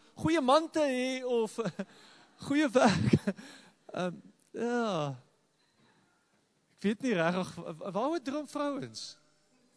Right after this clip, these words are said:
<laughs> Om 'n Springbok se vrou te wees.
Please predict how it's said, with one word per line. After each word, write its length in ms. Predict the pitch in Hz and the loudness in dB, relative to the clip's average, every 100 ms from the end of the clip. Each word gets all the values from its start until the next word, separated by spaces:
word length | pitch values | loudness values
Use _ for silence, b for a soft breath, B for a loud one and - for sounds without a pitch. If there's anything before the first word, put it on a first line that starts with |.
| _ | _
<laughs> 1600 | 202 - - - - - - - _ _ _ _ 302 - 240 196 | -14 -14 -14 -18 -18 -20 -20 -20 _ _ _ _ -14 -12 -6 4
Om 100 | 208 | 8
'n 80 | 233 | 8
Springbok 440 | - 262 262 247 | 6 8 10 10
se 140 | 269 | 8
vrou 260 | - 240 240 | 8 8 8
te 160 | 240 214 | 8 6
wees. 300 | 180 170 | 6 6